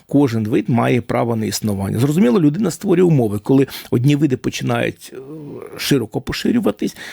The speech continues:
створюючи проблеми шкідників, ми повинні їх боротися з ними, обробляти, захищатись від них, а інші, навпаки, зникати, тому що ми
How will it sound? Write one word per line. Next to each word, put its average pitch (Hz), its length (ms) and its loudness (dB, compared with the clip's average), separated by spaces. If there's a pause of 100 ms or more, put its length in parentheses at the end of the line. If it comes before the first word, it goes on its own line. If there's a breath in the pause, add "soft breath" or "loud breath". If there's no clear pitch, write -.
(120 loud breath)
створюючи 139 520 2
проблеми 131 500 0
шкідників, 131 520 -2
ми 143 80 4
повинні 120 320 0
їх 110 240 -2
боротися 131 460 0
з - 40 -2
ними, 160 320 2
обробляти, 127 680 -2 (360 loud breath)
захищатись - 800 -2
від 170 100 0
них, 190 220 4
а 175 100 -2
інші, 233 400 0 (200 loud breath)
навпаки, 160 440 0
зникати, 131 560 0
тому 143 280 2
що 135 200 0
ми 147 220 2